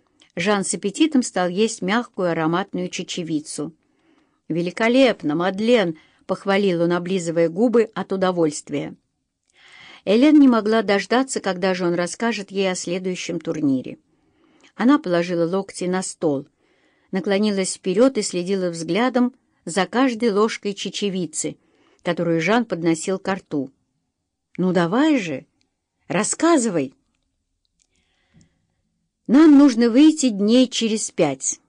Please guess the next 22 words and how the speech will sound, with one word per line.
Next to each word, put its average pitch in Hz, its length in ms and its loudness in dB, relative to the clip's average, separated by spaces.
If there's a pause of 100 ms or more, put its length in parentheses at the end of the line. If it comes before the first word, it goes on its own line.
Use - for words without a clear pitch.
(540)
Турнир 247 480 4
в - 60 -14
Шартре, 170 720 -2 (640)
предпоследний 220 800 2
перед 208 300 0
Рождеством. 180 840 0 (560)
Там 208 240 2
будет 202 300 -2
полно 208 320 0
народу. 190 580 0 (480)
Ансельм, 226 840 2 (280)
который 190 340 0
жарит 185 360 0
блины, 190 520 0 (340)
ну, 220 380 2
знаешь, 175 560 -4 (240)
из 180 220 -2
Рейнланда, 156 880 0 (600)
и 262 80 2
ещё 247 360 4
пара 190 280 0
людей, 180 500 -2